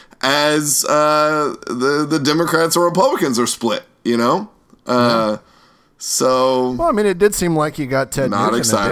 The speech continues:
Speaker 1: excited.
Speaker 2: date at the White House.
Speaker 1: Who's the dinner date? I don't know what you're talking about.
Speaker 2: Ted, it seemed like you got Ted Nugent, uh, a dinner date at the White House with Sarah
Speaker 1: Oh,
Speaker 2: Palin.
Speaker 1: that's a big, yeah, it does a lot
Speaker 2: That's
Speaker 1: for our
Speaker 2: big.
Speaker 1: country.
Speaker 2: And, and Kid Rock was there.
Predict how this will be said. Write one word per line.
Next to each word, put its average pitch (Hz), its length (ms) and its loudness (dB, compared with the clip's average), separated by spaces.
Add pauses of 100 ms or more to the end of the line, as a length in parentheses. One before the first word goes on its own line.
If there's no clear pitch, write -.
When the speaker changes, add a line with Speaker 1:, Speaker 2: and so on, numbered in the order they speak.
Speaker 1:
excited. 104 80 -4
Speaker 2:
date 120 180 -4
at 131 100 -8
the 110 80 -6
White 208 220 -6
House. 113 320 -10 (1700)
Speaker 1:
Who's 117 260 0
the 123 80 0
dinner 120 340 0
date? 127 160 -2
I 95 100 0
don't 107 180 0
know 107 100 0
what 104 160 -4
you're 104 100 -8
talking 98 280 -4
about. 98 180 -6
Speaker 2:
Ted, 131 200 0
it 135 180 -4
seemed 160 180 -4
like 147 180 -4
you 151 60 -6
got 135 240 -4
Ted 139 220 -4
Nugent, 127 480 -8
uh, 113 160 -6 (180)
a 117 100 -10
dinner 156 240 -12
date 82 220 -10
at 87 140 -14
the 113 60 -12
White 135 200 -14
House - 300 -16 (220)
with 113 120 -6
Sarah 135 160 0
Speaker 1:
Oh, 151 40 4
Speaker 2:
Palin. 127 160 0
Speaker 1:
that's 131 160 -2
a 120 40 2
big, 107 380 -2
yeah, 107 220 0
it - 20 -4
does 117 180 -2
a 104 60 -4
lot 104 120 0
Speaker 2:
That's - 120 -4
Speaker 1:
for 123 100 2
our 123 60 2
Speaker 2:
big. 117 100 -4
Speaker 1:
country. - 240 -4
Speaker 2:
And, 78 100 -6
and 151 220 -4
Kid 208 200 2
Rock 185 440 0
was 113 240 -6
there. 98 380 -10